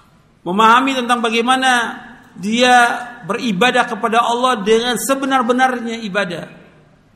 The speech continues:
Itu dakwah. Makanya dijelaskan oleh Syekhul Islam Ibnu Taimiyah dalam Majmu' Fatawanya di juz yang kelima belas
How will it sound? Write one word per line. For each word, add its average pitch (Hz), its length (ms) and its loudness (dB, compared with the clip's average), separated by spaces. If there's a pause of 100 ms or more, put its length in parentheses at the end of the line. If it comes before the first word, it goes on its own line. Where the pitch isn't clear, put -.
(580)
Itu 226 160 -2
dakwah. 277 600 4 (1200)
Makanya 196 280 -4
dijelaskan 233 360 0
oleh 190 160 -2
Syekhul 185 280 -4
Islam 208 320 2 (600)
Ibnu 165 240 -6
Taimiyah 190 320 0
dalam 175 240 -2
Majmu' 185 240 -4
Fatawanya 170 880 0 (240)
di 135 80 -8
juz 160 240 -8
yang 180 160 -4
kelima 175 320 0
belas 170 480 -2